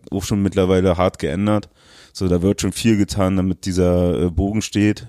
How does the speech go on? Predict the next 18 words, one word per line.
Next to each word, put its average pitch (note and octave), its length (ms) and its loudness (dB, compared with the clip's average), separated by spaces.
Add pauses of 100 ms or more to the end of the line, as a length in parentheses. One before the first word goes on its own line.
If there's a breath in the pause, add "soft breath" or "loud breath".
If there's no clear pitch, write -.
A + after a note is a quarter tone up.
(300)
und - 100 -6
damit G2 300 0
er F#2+ 80 4
auch F2 120 2
wirklich F#2 340 -2
steht, A#2 380 2 (520 soft breath)
so F#2 200 -8
wie F#2+ 100 2
man's F#2 240 0
braucht, G2+ 400 0
so F#2+ 120 -6
wie F#2 120 0
man's F#2 240 0
haben G2 280 0
will. G#2 240 0 (800 soft breath)
Ähm, F2+ 560 -2 (480)
von F#2 240 -6
daher, F2+ 640 2